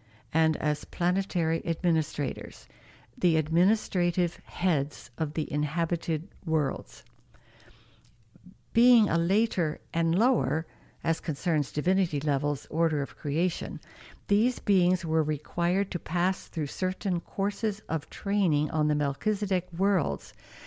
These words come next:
in preparation for subsequent service. They were the first students in the Melchizedek University and were classified and certified by their Melchizedek teachers and examiners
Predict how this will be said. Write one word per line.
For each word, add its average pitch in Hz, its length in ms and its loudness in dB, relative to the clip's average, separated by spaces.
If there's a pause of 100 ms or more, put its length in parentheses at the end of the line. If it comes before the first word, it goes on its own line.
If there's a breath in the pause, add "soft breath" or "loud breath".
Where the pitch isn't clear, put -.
(260 loud breath)
in 165 180 4
preparation 165 840 0
for 151 260 -4
subsequent - 960 -4
service. - 720 -6 (720 soft breath)
They 160 460 2
were 160 180 2
the 151 100 0
first - 500 -4
students 170 920 0
in 170 140 2
the 160 80 4
Melchizedek 185 640 0
University 165 800 0 (840 loud breath)
and 180 200 0
were 165 120 2
classified 214 800 0
and 180 160 2
certified 156 720 0
by 151 200 0
their 151 280 0
Melchizedek 180 800 -2
teachers 160 560 -2
and 156 160 -2
examiners 156 800 0